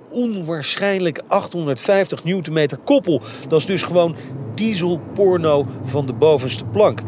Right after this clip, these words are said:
Hij paste overigens, die V acht, niet in de vorige generatie Panamera. Dus moesten de liefhebbers van die motor wachten op deze nieuwe generatie.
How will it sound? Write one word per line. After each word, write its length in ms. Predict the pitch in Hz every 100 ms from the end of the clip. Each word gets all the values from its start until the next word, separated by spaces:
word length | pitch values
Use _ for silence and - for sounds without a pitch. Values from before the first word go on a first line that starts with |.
| - - - -
Hij 120 | 123 -
paste 340 | 233 240 -
overigens, 520 | 175 156 131 117 139
die 140 | 147 160
V 220 | 165 147
acht, 220 | 135 156 -
niet 280 | 165 208
in 180 | - 175
de 80 | 156
vorige 380 | - 202 202 165
generatie 600 | 160 143 131 123 120 139
Panamera. 520 | 143 127 117 117 117
Dus 180 | 135 139
moesten 280 | 190 202 170
de 120 | 151
liefhebbers 520 | 160 214 180 156 151
van 180 | - 147
die 200 | 147 147 - - - -
motor 560 | 135 160 165 160 160
wachten 460 | 131 196 - 185 160 - - -
op 180 | 170
deze 440 | 131 175 190 156 156 - -
nieuwe 320 | 135 180 175
generatie. 760 | 151 156 139 135 151 123 110